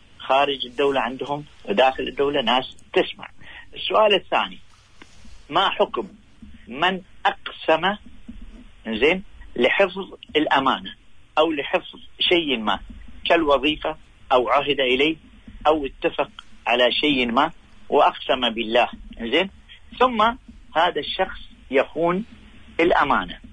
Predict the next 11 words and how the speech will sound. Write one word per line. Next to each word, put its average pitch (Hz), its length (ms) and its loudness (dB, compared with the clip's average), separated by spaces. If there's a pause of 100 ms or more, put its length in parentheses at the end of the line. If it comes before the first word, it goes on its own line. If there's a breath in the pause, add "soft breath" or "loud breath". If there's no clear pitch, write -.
(840)
السؤال 208 460 4
الثالث 156 500 -4
والأخير، 170 600 -2 (600)
آه، 120 280 6
أظني 165 440 2
أمس 175 180 -4
أو 120 200 4
أول 135 280 6
أمس 151 240 0 (200)
أحدهما 165 640 0 (400 loud breath)
سأل 151 280 4